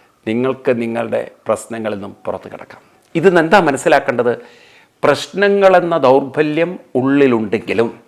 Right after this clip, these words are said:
കൃത്യനിഷ്ഠയും അനുഷ്ഠാനവും രൂപപ്പെടുത്തുന്ന ശക്തി അതും ഉള്ളിലുണ്ട്. അപ്പം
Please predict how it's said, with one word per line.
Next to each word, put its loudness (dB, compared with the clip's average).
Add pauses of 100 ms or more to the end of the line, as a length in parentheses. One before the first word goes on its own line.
(1200)
കൃത്യനിഷ്ഠയും 4 (240)
അനുഷ്ഠാനവും 0 (260)
രൂപപ്പെടുത്തുന്ന 2 (380)
ശക്തി -4 (720)
അതും 0 (260)
ഉള്ളിലുണ്ട്. -4 (1160)
അപ്പം -4